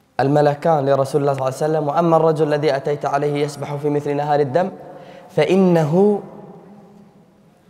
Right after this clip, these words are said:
آكل الربا، فإنه آكل الربا". لماذا نهر أحمر؟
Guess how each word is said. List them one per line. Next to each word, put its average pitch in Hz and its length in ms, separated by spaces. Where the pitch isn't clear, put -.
آكل 160 440
الربا، 117 500
فإنه 165 760
آكل 160 360
الربا". 113 440
لماذا 233 680
نهر 151 360
أحمر؟ 143 420